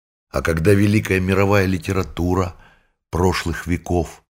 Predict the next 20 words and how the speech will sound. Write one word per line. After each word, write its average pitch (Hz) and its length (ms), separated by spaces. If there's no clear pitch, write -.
выдумывает 85 880
и 73 40
выдувает 82 600
нам 78 200
образы 80 480
густо 82 440
чёрных 78 500
злодеев, 76 800
и - 60
Шекспир, 101 960
и 73 100
Шиллер, 90 760
и 69 100
Диккенс, 82 840
нам 80 160
это - 160
кажется 71 400
отчасти - 400
уже 67 220
балаганным, 80 1040